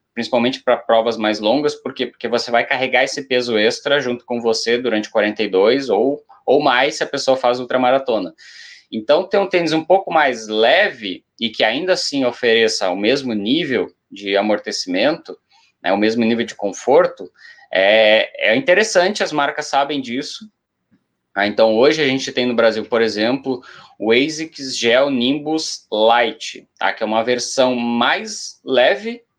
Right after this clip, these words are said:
do Nimbus tradicional, né? E que é tão confortável quanto, que é tão durável quanto, e, e oferece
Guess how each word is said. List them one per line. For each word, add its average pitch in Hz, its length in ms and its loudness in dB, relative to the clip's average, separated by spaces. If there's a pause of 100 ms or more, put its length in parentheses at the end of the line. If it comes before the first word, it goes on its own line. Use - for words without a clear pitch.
do 117 160 -8
Nimbus 117 420 -4
tradicional, 110 840 0 (440)
né? 107 240 0
E 135 120 -4
que 170 100 0
é 160 60 4
tão 190 240 0
confortável 139 760 2 (140)
quanto, 113 640 0
que - 80 -2
é 107 140 4
tão 151 300 0
durável 113 500 2
quanto, 98 640 -4 (420)
e, 120 540 0
e 131 100 2
oferece 151 560 2